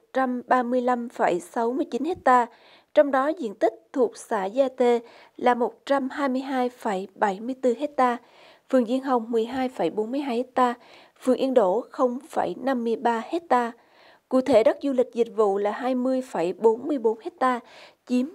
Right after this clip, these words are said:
mười lăm phẩy không bảy phần trăm. Đất cây xanh công viên mặt nước tám mươi sáu phẩy hai mươi tư ha, chiếm sáu mươi ba phẩy năm mươi chín phần trăm đất ở hiện trạng ba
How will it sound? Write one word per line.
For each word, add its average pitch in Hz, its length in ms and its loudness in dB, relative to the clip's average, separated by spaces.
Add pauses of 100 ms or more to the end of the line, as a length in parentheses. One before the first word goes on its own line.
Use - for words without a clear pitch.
mười 269 140 2
lăm 233 300 -2
phẩy 175 420 -6
không 220 240 -2
bảy 196 120 -2
phần 202 180 -10
trăm. 233 200 2 (640)
Đất 359 180 10
cây 311 120 -2
xanh 277 300 -6
công 262 180 -4
viên 277 260 -6
mặt 233 200 0
nước 277 220 -2 (120)
tám 247 220 0
mươi 320 100 -8
sáu 262 180 -6
phẩy 254 160 -12
hai 247 180 -6
mươi 240 140 -6
tư 240 140 2 (220)
ha, 254 220 4 (420)
chiếm 254 200 0 (160)
sáu 262 200 -6
mươi 285 120 -2
ba 247 300 2
phẩy 196 220 -2
năm 254 140 -4
mươi 247 100 -6
chín 233 240 -6
phần 254 240 -4
trăm 247 240 0
đất - 160 -2
ở 226 120 2
hiện 208 340 -6 (240)
trạng 190 260 0 (380)
ba 269 220 2